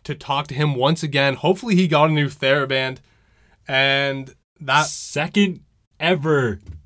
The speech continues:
Speaker 2: guest on the C F P podcast. Second ever guest.
Speaker 1: Yeah, and now he was the second overall pick, and in his second year in the league, even though he didn't play last year, he's starting to turn heads at training camp.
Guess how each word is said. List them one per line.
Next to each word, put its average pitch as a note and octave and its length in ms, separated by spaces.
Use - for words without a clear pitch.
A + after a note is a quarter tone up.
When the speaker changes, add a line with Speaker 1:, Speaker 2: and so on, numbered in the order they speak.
Speaker 2:
guest - 640
on B2 140
the B2 60
C C3 180
F A2+ 80
P B2 180
podcast. G#2 680
Second E3 400
ever C3+ 160
guest. G2 420
Speaker 1:
Yeah, D3 320
and C#3 360
now D3+ 220
he D3+ 240
was C#3+ 240
the C3 80
second E3 380
overall D#3+ 340
pick, D#3+ 320
and A#2 540
in B2 120
his A2 200
second D3 480
year D3 180
in D3 80
the C3+ 80
league, C#3 300
even C3+ 480
though C#3 180
he C3+ 80
didn't C3 240
play C#3 180
last C#3+ 320
year, D3 240
he's C3 180
starting D3+ 280
to C#3+ 80
turn C#3+ 300
heads C#3 380
at B2+ 200
training C3 360
camp. G2+ 360